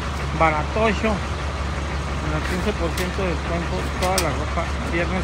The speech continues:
sábado y domingo. Renta de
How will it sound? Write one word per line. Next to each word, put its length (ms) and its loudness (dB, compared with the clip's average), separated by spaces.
sábado 180 2
y 40 0
domingo. 360 0
Renta 220 0
de 100 2